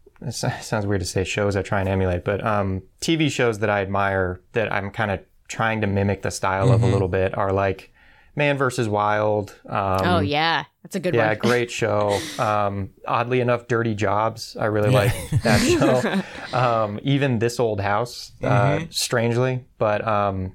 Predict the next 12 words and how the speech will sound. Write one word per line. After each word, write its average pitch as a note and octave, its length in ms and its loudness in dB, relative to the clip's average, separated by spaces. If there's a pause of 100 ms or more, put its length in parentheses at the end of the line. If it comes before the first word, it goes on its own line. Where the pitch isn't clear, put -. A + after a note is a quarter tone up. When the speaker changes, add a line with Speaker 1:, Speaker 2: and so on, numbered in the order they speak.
(140)
Speaker 1:
their B2 220 2
style C#3+ 460 0
is A2 120 -2
very A2+ 260 2
much G#2+ 600 -2
run A2+ 220 2
and A2+ 160 0
gun. A2 380 2
You A2+ 100 2
look A#2 160 0
at B2 80 0
Speaker 3:
Mm-hmm. - 20 -2